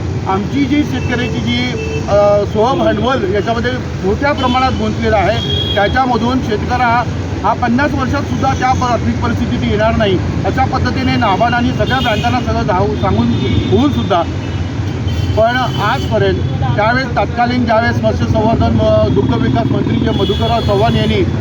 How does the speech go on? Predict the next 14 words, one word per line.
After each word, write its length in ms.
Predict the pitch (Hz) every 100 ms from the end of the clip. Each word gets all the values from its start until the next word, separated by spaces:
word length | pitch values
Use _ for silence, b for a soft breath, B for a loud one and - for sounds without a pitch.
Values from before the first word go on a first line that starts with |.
| -
आम्हाला 240 | - 214 233
एक 80 | 240
शिफारस 420 | - - 247 -
पत्र 300 | 226 226 226
दिलेलं 340 | 226 208 196
आहे 180 | 170 160 - - - -
की 300 | 226 233 226
इमू 200 | 208 269
कर्जधारकांची 1160 | - - - 208 214 202 202 202 208 208 - 277
परिस्थिती 440 | 214 196 202 214
हलाखीची 680 | 208 190 220 240 254 202 214
आणि 160 | 208
दैनंदिन 540 | 196 190 226 269 262 240
असल्यामुळं 500 | 208 - 208 208